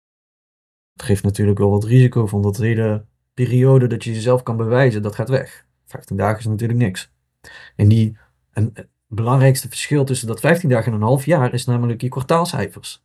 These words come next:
En de lock-up period. Kwartaalcijfers geven een open boek, eh, van, ja, zo, zo zien wij eruit.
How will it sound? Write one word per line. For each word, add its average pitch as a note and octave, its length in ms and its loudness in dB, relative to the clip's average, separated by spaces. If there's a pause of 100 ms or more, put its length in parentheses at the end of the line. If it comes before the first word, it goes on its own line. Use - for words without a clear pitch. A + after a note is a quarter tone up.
(160)
En A2+ 140 -4
de A#2+ 100 0
lock-up F3 320 0
period. G2 500 -6
Kwartaalcijfers D3+ 640 -4
geven A#2 320 -8
een - 160 -16
open E3 280 2
boek, C#3 340 2 (460)
eh, A#2 220 -4
van, A#2+ 300 -2
ja, - 280 0 (260)
zo, B2+ 220 2 (140)
zo C3+ 180 2
zien C#3+ 160 2
wij A#2+ 200 2
eruit. E3 480 -4